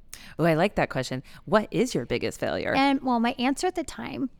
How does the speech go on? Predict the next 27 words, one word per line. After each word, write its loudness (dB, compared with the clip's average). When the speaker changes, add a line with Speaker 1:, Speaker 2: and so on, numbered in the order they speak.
Speaker 1:
Yeah. -2
Speaker 2:
was 2
that 2
I 0
didn't 0
cultivate 0
a -8
close -4
enough -2
relationship -2
with -4
the -4
board -4
at -14
Handmade 0
in -2
America -4
to -2
make 2
it -2
a -2
team -6
effort -8
to 2
move 0
through -4
the, -4